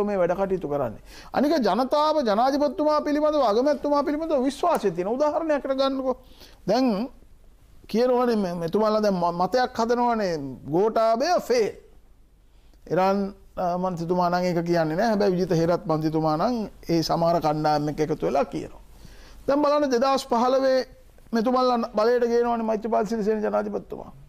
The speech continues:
දෙදහස් පහළොවේ ජයග්‍රහණය කරන මෛත්‍රීපාල සිරිසේන ජනාධිපතිතුමා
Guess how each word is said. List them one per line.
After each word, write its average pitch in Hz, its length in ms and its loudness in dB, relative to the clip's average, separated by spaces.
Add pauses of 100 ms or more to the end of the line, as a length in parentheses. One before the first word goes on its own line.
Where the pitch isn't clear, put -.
(560)
දෙදහස් 220 380 2
පහළොවේ 220 480 2
ජයග්‍රහණය 202 640 0
කරන 202 220 -4
මෛත්‍රීපාල 190 460 0
සිරිසේන 190 360 -4
ජනාධිපතිතුමා 175 800 -2